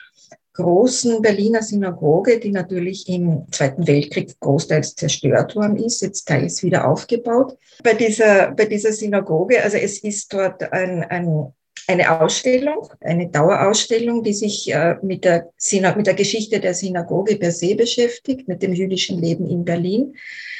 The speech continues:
Hat auch eine Sonderausstellung, die sehr spannend ist, und zwar beschäftigt sie die mit, mit Zeitzeugen, auch mit dem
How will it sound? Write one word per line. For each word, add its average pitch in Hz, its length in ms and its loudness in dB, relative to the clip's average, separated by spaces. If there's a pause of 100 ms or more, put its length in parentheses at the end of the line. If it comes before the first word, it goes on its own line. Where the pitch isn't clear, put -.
(180)
Hat 277 200 0
auch 208 100 2
eine 190 200 0
Sonderausstellung, 214 1120 0
die 226 100 -2
sehr 214 180 -4
spannend 214 500 0
ist, 220 200 -6
und 214 120 -2
zwar 196 320 0
beschäftigt - 720 -2
sie 208 260 -4 (240)
die 196 220 2
mit, 202 480 2
mit 196 360 -4
Zeitzeugen, 185 1200 4 (480)
auch 196 240 4
mit 202 180 2
dem 190 160 2